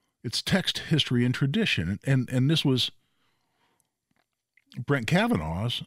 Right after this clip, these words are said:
opinion, and it comes right out of the exact same things that he said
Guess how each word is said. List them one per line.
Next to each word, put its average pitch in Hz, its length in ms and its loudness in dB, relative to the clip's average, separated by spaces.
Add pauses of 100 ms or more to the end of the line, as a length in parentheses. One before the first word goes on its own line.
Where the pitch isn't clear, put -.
(100)
opinion, 123 480 0
and 143 160 2
it 131 100 -2
comes 139 220 2
right 233 220 2
out 147 120 4
of 127 80 2
the 98 60 0
exact 113 360 0
same 143 200 2
things 131 280 2
that 95 140 -2
he 185 180 0
said 113 420 0